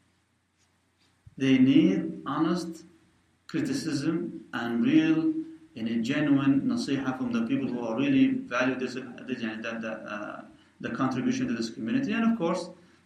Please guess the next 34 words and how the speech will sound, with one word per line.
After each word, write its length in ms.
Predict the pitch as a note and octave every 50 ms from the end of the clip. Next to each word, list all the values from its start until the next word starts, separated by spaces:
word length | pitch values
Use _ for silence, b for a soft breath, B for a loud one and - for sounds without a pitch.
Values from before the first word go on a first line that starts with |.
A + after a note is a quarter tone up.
| B _ - D3+
uh, 40 |
uh, 320 | D#3+ E3+ - - - - - -
on 160 | - - -
top 180 | F#3+ F#3 E3+
of 140 | D#3 - -
all 160 | D#3+ E3+ D#3+
of 100 | C#3+ B2+
this, 300 | C#3 E3 - - - - - - - -
they 180 | B2+ C3 C3 C3
need 300 | D3 D#3+ E3 D#3+ C3+ C3+
your 220 | C3 C3 - -
help. 380 | A#2+ C3+ B2+ - - - - - - _ _ _ _ _ _ _ _ _ _ _ _ _ - - _ _ _ _ - - _
It's 140 | - - E3
not 160 | E3 - -
just 220 | - - - -
to 80 | - -
give 200 | D#3 D#3+ C3+ C3
them 120 | C3 B2
the 180 | A#2+ A#2 A2+ A2+
advice 400 | A2+ B2 C3 D3 D#3+ D#3+ - -
as 180 | - A#2 G#2+
much 220 | B2 B2+ B2 A#2 A#2+
as 120 | A2+ A2
being 400 | A2 A#2 B2 A#2+ A#2 A#2 A2+ A2+
part 260 | - - C3+ C#3 -
of 240 | F#2+ G2 F#3 E3+ - -
achieving 480 | - - - B2+ A2+ A#2 A2+ A2+ A2+
it 160 | A#2+ B2 - -
and, 240 | A#2 A2 A2 - - -
and 220 | - A2+ A#2 A2+ C3
implement 560 | A#2 A2+ A#2 A2+ A#2+ A#2+ A#2+ A#2 A#2 A2 A2
this, 180 | A#2 A2 A2
inshallah 540 | G#2+ G#2 - B2 A2+ G#2+ G#2+ G#2+ G#2 G2+ G2+ G2+
ta'ala, 400 | G#2 G2+ G#2+ G#2+ G#2+ G#2+ -